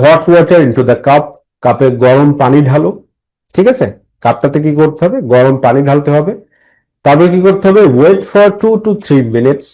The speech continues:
for the tea to brew, চা তৈরি হতে দুই তিন মিনিট অপেক্ষা করো। Wait, wait মানে কি? অপেক্ষা করো। For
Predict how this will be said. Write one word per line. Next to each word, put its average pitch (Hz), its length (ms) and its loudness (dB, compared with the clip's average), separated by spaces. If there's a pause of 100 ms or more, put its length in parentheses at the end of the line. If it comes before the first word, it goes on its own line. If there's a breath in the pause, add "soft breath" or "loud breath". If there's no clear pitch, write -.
(280)
for - 160 -16
the 127 200 -2
tea 185 220 0
to 170 140 -4 (200)
brew, 139 280 2 (720)
চা 139 180 2
তৈরি 170 260 2
হতে 170 240 2
দুই 143 260 2
তিন 151 160 0
মিনিট 147 320 2
অপেক্ষা 127 420 -4
করো। 147 240 -2 (880)
Wait, 147 400 0 (360)
wait 135 260 0
মানে 113 180 -2
কি? - 100 -8
অপেক্ষা 135 400 -2
করো। 160 260 0 (640)
For 156 220 4